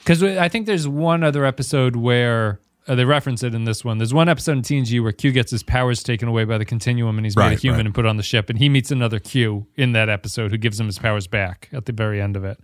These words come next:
Speaker 2: Ah,
Speaker 1: Um,
Speaker 2: okay. Vaguely remember that.
Speaker 1: But in that episode,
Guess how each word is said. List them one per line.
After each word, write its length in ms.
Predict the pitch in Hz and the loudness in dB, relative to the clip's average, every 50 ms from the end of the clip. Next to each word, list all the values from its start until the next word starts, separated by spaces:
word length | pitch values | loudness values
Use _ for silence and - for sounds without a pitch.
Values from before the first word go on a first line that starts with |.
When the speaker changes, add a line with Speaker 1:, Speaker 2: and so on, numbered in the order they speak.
| _ - - - | _ -20 -10 -6
Speaker 2:
Ah, 400 | 98 98 101 95 87 80 69 - - - - | -2 0 0 0 0 -2 -4 -6 -12 -4 0
Speaker 1:
Um, 300 | 147 135 131 123 120 117 113 | 2 2 4 2 2 0 -2
Speaker 2:
okay. 100 | - 69 - - - _ - _ - | -4 -6 -8 -14 -20 _ -20 _ -8
Vaguely 280 | - 80 78 71 73 76 | -6 -4 -4 -4 -4 -6
remember 260 | 71 71 69 67 65 | -6 -6 -8 -8 -10
that. 160 | 65 67 65 - _ _ | -10 -12 -12 -14 _ _
Speaker 1:
But 360 | - 120 - 156 147 147 151 151 | -12 -2 2 2 2 2 2 0
in 140 | 151 147 | 0 2
that 200 | 147 156 165 170 | 4 4 4 4
episode, 600 | 170 151 147 - - 156 143 139 131 127 123 117 | 2 0 -2 -4 -4 -2 0 0 0 0 -2 -4